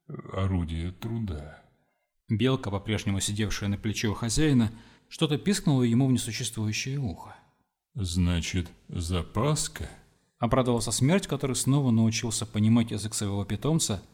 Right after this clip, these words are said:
Speaker 2: и повернулся к коту с русалкой.
Speaker 1: «Мне нужно домой».
Speaker 2: Смерть положила щит и копье на скамейку и встала во все свои два метра ростом.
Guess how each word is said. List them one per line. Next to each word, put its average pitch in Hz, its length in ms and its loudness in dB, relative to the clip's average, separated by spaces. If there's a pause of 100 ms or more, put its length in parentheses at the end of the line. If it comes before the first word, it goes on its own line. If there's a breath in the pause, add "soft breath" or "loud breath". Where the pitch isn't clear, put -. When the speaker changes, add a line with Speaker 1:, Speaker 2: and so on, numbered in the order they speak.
(120)
Speaker 2:
и 214 80 0
повернулся 135 600 2
к - 60 -8
коту 107 240 -4
с - 100 -4
русалкой. 107 540 -4 (680)
Speaker 1:
«Мне 87 680 0
нужно 80 580 -4
домой». 85 640 -4 (680)
Speaker 2:
Смерть 160 400 2
положила 127 400 2
щит 113 280 0
и 113 40 -2
копье 113 280 0
на 107 120 4
скамейку 113 680 2 (560)
и 226 180 2
встала 202 420 0
во 123 60 0
все - 180 -2
свои 92 300 -2
два 92 220 -2
метра 87 400 -2
ростом. - 380 -12